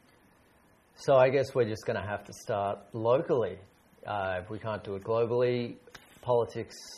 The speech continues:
starts at home. So just focus on what you're doing at home, and then when you can get that kind of a bit up to scratch, then we can move on to the global realm, uh, with that. I know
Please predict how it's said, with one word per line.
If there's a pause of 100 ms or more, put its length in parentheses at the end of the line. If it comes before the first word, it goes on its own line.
(160)
starts
at
home. (640)
So
just
focus
on
what
you're
doing
at
home,
and
then
when
you
can
get
that (100)
kind
of (380)
a
bit
up
to
scratch, (120)
then
we
can
move
on
to
the
global
realm, (540)
uh, (100)
with
that.
I
know